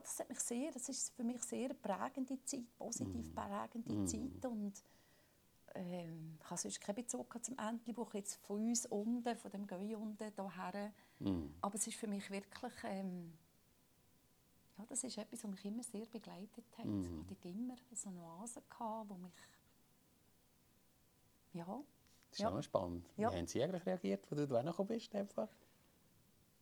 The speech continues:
Speaker 1: Ich glaube, es ist einfach, wie es ist.
Speaker 2: Ja.
Speaker 1: Ja,
Speaker 2: Ja.
Speaker 1: weiß gar nicht.
Speaker 2: Ja,
Speaker 1: Ja.
Speaker 2: okay.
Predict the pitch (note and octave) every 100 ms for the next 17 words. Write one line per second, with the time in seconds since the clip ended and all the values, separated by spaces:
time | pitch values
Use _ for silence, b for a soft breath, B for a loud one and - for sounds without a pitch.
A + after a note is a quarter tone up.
0 | - - - - - - - - - -
1 | - D#3+ D3 F#3+ - - C4 - - -
2 | - G2+ - - F3+ - - - F#3 -
3 | G3 G3+ G3+ D#3 - - A2+ - - -
4 | - G2+ - G#2 A2+